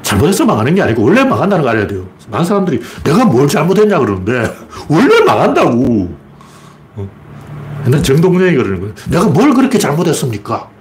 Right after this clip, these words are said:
잘한 게 없으면 그게 잘못한 거예요. 잘한 게 없잖아. 원래 망한다고.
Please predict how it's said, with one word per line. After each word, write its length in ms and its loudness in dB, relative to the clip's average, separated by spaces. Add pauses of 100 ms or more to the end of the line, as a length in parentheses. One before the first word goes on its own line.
(220)
잘한 260 0
게 80 4
없으면 340 2
그게 100 2
잘못한 340 -2
거예요. 340 -2 (920)
잘한 260 0
게 80 4
없잖아. 460 -2 (440)
원래 160 4
망한다고. 500 -4